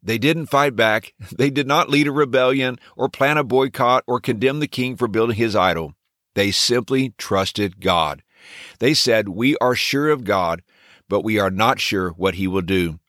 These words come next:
They didn't even feel the need to defend their decision. They simply said, "We will not bow." History is filled with stories of men and women who refused to bow, men and women who courageously stood for God,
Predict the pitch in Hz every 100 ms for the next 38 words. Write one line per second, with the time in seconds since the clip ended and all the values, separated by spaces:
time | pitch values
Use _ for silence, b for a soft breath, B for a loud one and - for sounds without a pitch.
0 | _ _ _ - 90 123 139 175 180 -
1 | 151 151 143 139 139 135 127 127 123 107
2 | - 117 127 120 120 - 120 95 90 90
3 | 101 - 143 139 151 - 98 87 76 _
4 | _ _ - 107 95 90 82 90 95 -
5 | 92 85 78 76 _ B B B B B
6 | 156 185 - 170 180 143 135 - 135 135
7 | 135 135 - 131 135 143 123 120 117 131
8 | 143 123 117 123 120 104 131 113 104 110
9 | 127 135 - 120 95 98 90 78 B B
10 | B B 135 170 156 147 147 139 139 -
11 | - 113 123 151 165 170 - 156 147 -
12 | 156 - 139 113 104 104